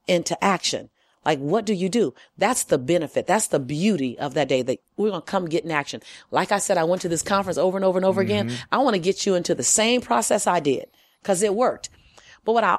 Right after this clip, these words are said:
Speaker 1: what I also love about it is that I've gathered some of the best people on the planet to come together in the right mindset of movement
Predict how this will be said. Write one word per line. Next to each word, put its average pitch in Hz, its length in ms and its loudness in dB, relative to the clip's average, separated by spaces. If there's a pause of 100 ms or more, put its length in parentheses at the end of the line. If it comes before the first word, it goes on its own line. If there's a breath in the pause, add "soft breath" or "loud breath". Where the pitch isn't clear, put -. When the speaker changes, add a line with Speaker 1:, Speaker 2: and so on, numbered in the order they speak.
Speaker 1:
what 165 160 2
I 160 200 2
also 269 280 2
love 185 160 2
about 151 220 2
it - 40 0
is 139 60 -2
that 156 180 0
I've 196 240 0
gathered 202 380 0
some 180 120 -6
of 165 60 -2
the 147 80 2
best 190 400 -2
people 220 260 0
on 190 140 2
the 160 80 -2
planet 202 580 0 (440 soft breath)
to 185 100 0
come 233 260 0
together 165 480 0 (300 loud breath)
in 196 140 2
the 180 100 2
right 214 360 2
mindset 226 540 2
of 143 120 -2
movement 165 520 0